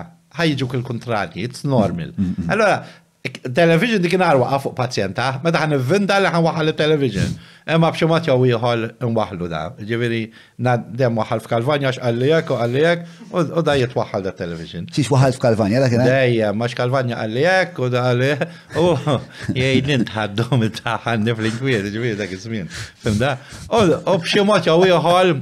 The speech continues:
Speaker 1: irid nagħmelhom. U kienu jgħidu li inti taqbeż il-boundaries kollha. Inti suppost, anke biex waħħal musmar, trid tiġi permess.
Speaker 2: Mm, mm, mm.
Speaker 1: U x'permess, permess, dak iż-żmien, ejja ħammorru.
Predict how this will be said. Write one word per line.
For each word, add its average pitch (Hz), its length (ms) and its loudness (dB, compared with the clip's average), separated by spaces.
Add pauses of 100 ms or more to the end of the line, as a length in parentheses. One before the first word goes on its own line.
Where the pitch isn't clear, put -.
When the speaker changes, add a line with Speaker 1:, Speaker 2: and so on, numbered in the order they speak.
(160)
Speaker 1:
irid 160 320 2
nagħmelhom. 131 460 4 (220)
U 185 120 -2
kienu 170 220 2
jgħidu 151 260 2
li 180 80 0
inti 165 240 -2
taqbeż 147 540 -2
il-boundaries 127 680 2
kollha. 104 400 0 (320)
Inti 127 240 -2
suppost, 117 480 -6 (240)
anke 127 240 -4
biex 107 160 -8
waħħal 107 320 -6
musmar, 95 320 -8
trid 120 160 -10
tiġi 101 240 -10
permess. 104 480 -6 (240)
Speaker 2:
Mm, 95 160 -6
mm, 98 240 -8
mm. 95 80 -8
Speaker 1:
U 117 160 -2
x'permess, 98 720 -6
permess, 90 320 -8
dak 98 160 -10
iż-żmien, 95 340 -4 (220)
ejja 117 320 -4
ħammorru. 113 480 -2